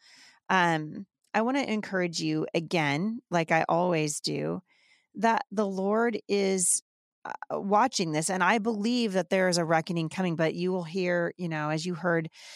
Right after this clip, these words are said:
uh, Pete Talbot and Christian Overman with me in the last couple of days this week, this last week, our nation has really forgotten about God.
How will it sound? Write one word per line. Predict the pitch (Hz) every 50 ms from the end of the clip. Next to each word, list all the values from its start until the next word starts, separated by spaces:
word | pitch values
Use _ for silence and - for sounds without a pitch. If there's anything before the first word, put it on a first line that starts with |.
| - - - - -
uh, | - 175 175 165 160 170 -
Pete | - 214 196 -
Talbot | - 185 175 170 170 165 180 175 170
and | 160 160 156
Christian | - - 185 170 - - - 170 147 160 151
Overman | - 156 165 185 180 185 185 170 160 151 147 147 151
with | 151 151 147 - -
me | 160 151 147 151
in | 151
the | 151 151 147
last | 151 147 147 147 - - - -
couple | - - 165 - 165 156
of | 151 143
days | - 160 151 147 147 143 -
this | - 147 - - -
week, | 165 196 254 262 214 156 - -
this | 175 - -
last | 190 185 202 247 254 - - -
week, | 151 143 143 143 - - _ _ - - - - - - _ -
our | 208 233 247
nation | 233 220 233 311 - - 294 208
has | 208 196 170 175
really | 185 190 196 180
forgotten | - - 180 147 160 151 147 151
about | 160 151 151 147 143 147
God. | 180 202 233 196 - -